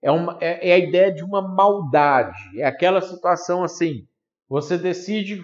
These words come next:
fazer alguma coisa que você sabe que é errado, você sabe o que, que Deus fala a respeito daquele assunto ali, que ele proíbe,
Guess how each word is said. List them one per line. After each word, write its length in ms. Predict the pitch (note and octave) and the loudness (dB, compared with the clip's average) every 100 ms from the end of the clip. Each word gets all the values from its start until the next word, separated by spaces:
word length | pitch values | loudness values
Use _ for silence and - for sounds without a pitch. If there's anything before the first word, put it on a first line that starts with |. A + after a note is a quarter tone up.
| - | 0
fazer 300 | F3+ D#3+ F3 | 2 4 0
alguma 240 | F3 D#3+ | -2 -4
coisa 320 | D#3+ E3 E3 | -4 -4 -4
que 40 | E3 | -10
você 220 | D#3 D3 | -12 -12
sabe 400 | - D#3 E3+ F3 | 0 4 4 2
que 100 | F3 | -6
é 40 | |
errado, 480 | D#3+ C3+ C#3+ D#3 F3 | -6 -4 0 0 -2
você 180 | D3+ C3 | -10 -16
sabe 280 | A#2+ C#3 C#3+ | -8 -8 -8
o 20 | |
que, 100 | D3+ | -14
que 140 | D3+ | -16
Deus 360 | C#3+ C#3+ D#3 D3+ | -10 -8 -8 -8
fala 260 | - D3 D#3 | -4 -2 -2
a 40 | |
respeito 380 | C3 C3+ - C#3+ | -6 -12 -12 -10
daquele 280 | B2+ C#3+ C3 | -10 -8 -10
assunto 420 | C3 - C3+ C3+ | -10 -14 -14 -12
ali, 400 | B2 B2 C3+ F3 | -8 -4 -2 -2
que 80 | D3 | -4
ele 120 | B2 | -6
proíbe, 600 | C3 B2 A#2 A#2+ C#3 A3 | -2 0 2 -2 -4 -8